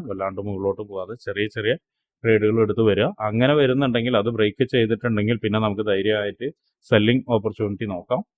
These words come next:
എന്തായാലും നമുക്കത് ഒരു ഉറപ്പിക്കാൻ പറ്റാത്ത ദിവസമാണ് ഇന്ന്. കാരണം ന്യൂസ് ഇല്ല, കൃത്യമായ ന്യൂസോ കാര്യങ്ങളോ ഒന്നുമില്ല. അപ്പോൾ അതുകൊണ്ട് നമുക്ക് ഉറപ്പിക്കാൻ പറ്റാത്തതാണ്.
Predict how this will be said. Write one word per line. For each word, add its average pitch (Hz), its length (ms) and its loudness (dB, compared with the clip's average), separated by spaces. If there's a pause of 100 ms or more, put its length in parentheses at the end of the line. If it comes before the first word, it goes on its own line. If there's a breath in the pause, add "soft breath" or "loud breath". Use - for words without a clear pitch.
എന്തായാലും 147 300 6
നമുക്കത് 151 440 4
ഒരു 156 80 4
ഉറപ്പിക്കാൻ 139 500 2
പറ്റാത്ത 139 260 0
ദിവസമാണ് 131 560 2
ഇന്ന്. 113 520 0
കാരണം 107 240 0
ന്യൂസ് 107 320 0
ഇല്ല, 120 280 2
കൃത്യമായ 107 460 -8
ന്യൂസോ 107 400 -4
കാര്യങ്ങളോ 104 440 -2
ഒന്നുമില്ല. 104 580 -6
അപ്പോൾ 101 140 -8
അതുകൊണ്ട് 98 260 -6
നമുക്ക് 98 240 -6
ഉറപ്പിക്കാൻ 98 600 -6
പറ്റാത്തതാണ്. 98 540 -6